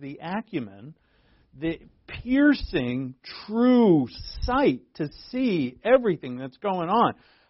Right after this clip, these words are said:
I, I had an encounter with someone, the person I was telling you about. I wanted to judge that lady badly, and I'm like, "Do I know what's going on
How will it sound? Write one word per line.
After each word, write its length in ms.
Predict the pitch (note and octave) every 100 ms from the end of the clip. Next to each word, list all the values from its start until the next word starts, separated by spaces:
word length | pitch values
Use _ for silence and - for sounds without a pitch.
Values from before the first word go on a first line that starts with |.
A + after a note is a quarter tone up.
| _
I, 140 | C#3 -
I 180 | F3+ A#3
had 100 | G3
an 100 | E3
encounter 580 | C#3 - - B3+ B3+ D#3
with 200 | C3+ -
someone, 440 | D#3+ C3 B2+ C#3+ D#3
the 60 |
person 320 | - E3+ E3
I 60 | D3
was 120 | B2+
telling 320 | - E3 C#3
you 140 | F3 G#3
about. 260 | C3+ B2+
I 120 | D#3 A3+
wanted 260 | A#3 F3
to 100 | C#3
judge 300 | C#3 F3 F#3
that 240 | F3+ D#3+ E3
lady 360 | F3+ F3+ D#3+
badly, 760 | C3+ A#2+ F3 B3 C4 F#3+ C3 B2
and 80 | D#3
I'm 160 | G#3
like, 320 | G3+ F#3+ D#3+
"Do 120 | D3 G#3
I 140 | C#4+
know 160 | D4+ C#4
what's 200 | B3 -
going 280 | G#3+ G#3
on 160 | F#3+